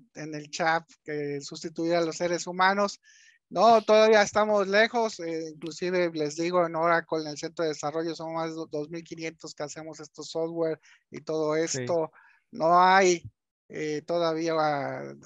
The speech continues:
Speaker 1: programamos los robots para que sea todo fácil, pero si se dieron cuenta, los que somos veteranos en esto, en desarrollar antes, eh, el manejo de cambios era una U C B, ¿verdad? Ahí está mi U C B.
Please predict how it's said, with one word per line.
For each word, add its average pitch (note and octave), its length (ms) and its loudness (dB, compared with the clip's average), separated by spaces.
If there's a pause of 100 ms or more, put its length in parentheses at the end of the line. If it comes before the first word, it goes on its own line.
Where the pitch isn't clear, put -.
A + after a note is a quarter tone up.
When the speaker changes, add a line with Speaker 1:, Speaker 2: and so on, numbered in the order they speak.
(200)
Speaker 1:
programamos E3+ 560 2
los D#3+ 160 -2
robots D#3+ 300 -2
para E3+ 160 -2
que D#3 100 -8
sea D#3+ 200 -4
todo E3 360 -2
fácil, F3+ 480 0 (420)
pero E3 140 2
si E3 100 -2
se F3+ 140 2
dieron A3 260 6
cuenta, A3 540 4 (300)
los D#3 180 -10
que E3 100 -6
somos G3+ 280 0
veteranos F3 640 2
en E3 140 -10
esto, F3 380 -4
en D#3+ 100 -8
desarrollar D3 720 -2
antes, D#3+ 540 -4 (400)
eh, C#3 540 -4
el C#3+ 240 -6
manejo D#3+ 400 -2
de E3 120 2
cambios E3 380 -2
era D#3+ 160 -4
una E3 180 -6
U E3 60 -6
C D3+ 160 -6
B, C#3+ 140 -4
¿verdad? E3+ 400 0
Ahí D#3+ 100 -6
está - 220 -4
mi E3 100 -12
U E3 80 -10
C D3+ 180 -8
B. F#3 320 0